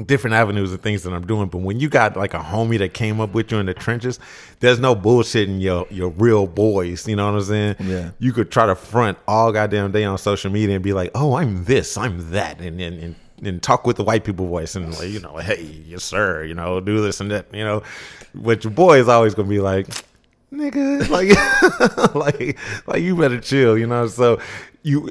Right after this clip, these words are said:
Speaker 1: I think everybody, everybody needs that in their life. Everybody need that, that one,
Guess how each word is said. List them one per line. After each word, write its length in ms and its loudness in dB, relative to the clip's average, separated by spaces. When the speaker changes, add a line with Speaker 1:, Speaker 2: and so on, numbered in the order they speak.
Speaker 1:
I 140 2
think 320 0
everybody, 720 4
everybody 400 4
needs 320 -2
that 180 -2
in 100 -4
their 140 -4
life. 280 -6
Everybody 400 2
need 440 -2
that, 300 -4
that 220 -4
one, 500 -4